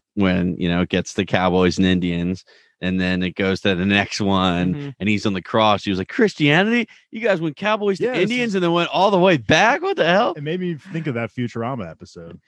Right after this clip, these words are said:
Speaker 1: So one other
Speaker 2: So
Speaker 1: thing
Speaker 2: good.
Speaker 1: that people were saying, when he does first wake up with the dust coming off of him and the woodpecker and that dolphin person, when Keegan-Michael Key came on as that, like, floating nutsack from the Timekeepers
Speaker 2: Mm-hmm.
Speaker 1: or whatever the hell that was,
Speaker 3: Mm-hmm.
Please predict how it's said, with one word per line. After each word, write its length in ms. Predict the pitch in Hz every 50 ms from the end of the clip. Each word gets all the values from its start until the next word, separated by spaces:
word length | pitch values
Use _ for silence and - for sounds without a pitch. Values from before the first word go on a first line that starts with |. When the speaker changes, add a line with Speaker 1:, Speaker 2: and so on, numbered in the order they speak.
| _ _ _ _
Speaker 1:
So 300 | _ - - 131 120 117
one 260 | 113 110 127 151 147
other 260 | 135 127 135 143 156 147
Speaker 2:
So 40 | 135
Speaker 1:
thing 340 | 139 160 160 160 160 156 147
Speaker 2:
good. 60 | - 107
Speaker 1:
that 200 | 113 110 101 -
people 300 | 123 117 110 - 117 117
were 80 | 117
saying, 480 | - - 131 127 127 123 120 120 117 - - _ _ -
when 460 | 107 113 113 113 110 107 107 104 98
he 100 | 98 110
does 260 | 98 104 120 117 113 -
first 260 | - 110 104 98 -
wake 200 | 101 98 - -
up 180 | 98 95 -
with 80 | 98 87
the 80 | 95 92
dust 300 | - 98 92 95 - -
coming 220 | - 101 95 95
off 180 | 90 90 90 90
of 100 | 92 90
him 60 | 92 87
and 100 | 87 90
the 60 | 90
woodpecker 540 | 90 95 98 87 - 113 98 90 - 95 92
and 120 | 92 90 87
that 140 | 87 90 -
dolphin 380 | 92 92 92 90 - - 87
person, 440 | - 92 85 85 - - 80 85 85 - _ _ _
when 720 | _ - 95 107 110 110 110 107 104 101 98 98 95 90 - _ _
Keegan-Michael 520 | - 127 127 127 135 127 120 113 - 107
Key 200 | - - 120 110
came 280 | - - 107 101 98 95
on 360 | 95 95 92 90 90 90 87
as 300 | 82 85 90 90 90 82
that, 180 | 95 90 76 80
like, 180 | 90 87 85 -
floating 420 | - 104 98 98 92 92 90 90
nutsack 500 | 95 95 87 - - - 87 85 85 87 - _
from 160 | - 90 90
the 80 | 87
Timekeepers 960 | 82 - 95 90 90 92 95 98 95 - - 107 101 - 98 98 101 110 107
Speaker 2:
Mm-hmm. 80 | - 78
Speaker 1:
or 60 | 92
whatever 260 | 90 92 92 95 92
the 60 | 92
hell 140 | 95 95 98 101
that 100 | 101 101
was, 280 | 107 107 107 110 - -
Speaker 3:
Mm-hmm. 280 | 131 117 107 101 101